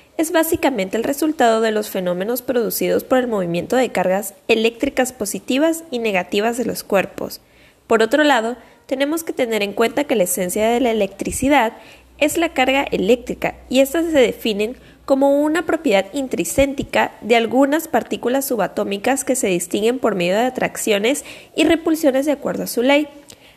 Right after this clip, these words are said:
Ahora bien, el nombre que reciben estas cargas son protones,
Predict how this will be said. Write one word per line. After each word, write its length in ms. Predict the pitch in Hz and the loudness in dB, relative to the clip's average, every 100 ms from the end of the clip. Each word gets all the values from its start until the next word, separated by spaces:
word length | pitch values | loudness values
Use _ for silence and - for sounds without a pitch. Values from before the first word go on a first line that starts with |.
| _ | _
Ahora 260 | - 262 294 | 2 4 4
bien, 300 | 247 - - - _ _ _ | 2 -2 -8 -18 _ _ _
el 100 | 294 | -4
nombre 260 | 311 349 392 | 0 0 0
que 140 | 392 | 0
reciben 400 | 330 233 233 240 | -2 0 -2 -2
estas 340 | 233 226 247 - | -4 -4 -6 -2
cargas 360 | 220 214 220 | 0 0 -2
son 280 | - 202 196 - _ _ _ - | -2 -4 -4 -12 _ _ _ 0
protones, 640 | 233 233 254 220 233 285 | 2 4 2 4 2 -2